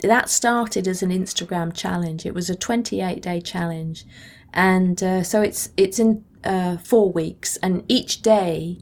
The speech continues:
you have a topic to think about, and you're encouraged to journal on it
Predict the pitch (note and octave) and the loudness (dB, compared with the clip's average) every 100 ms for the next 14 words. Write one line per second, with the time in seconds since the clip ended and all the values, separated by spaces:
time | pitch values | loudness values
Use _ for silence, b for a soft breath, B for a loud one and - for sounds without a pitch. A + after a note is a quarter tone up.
0 | B B B G3 F3+ F#3+ F3+ - G#3 - | B B B 2 4 4 0 0 0 0
1 | - - F#3+ - B3+ C#4+ G#3+ F3 D#3 E3+ | -4 -4 -4 2 2 0 -4 -4 -4 -4
2 | - F#3 F#3 F3+ F3+ - G3+ G3 - F3+ | -2 0 0 0 -2 -2 0 0 -4 -2
3 | E3+ F#3 F3+ E3+ D#3+ D#3 D#3 | 2 2 2 0 -2 -6 -8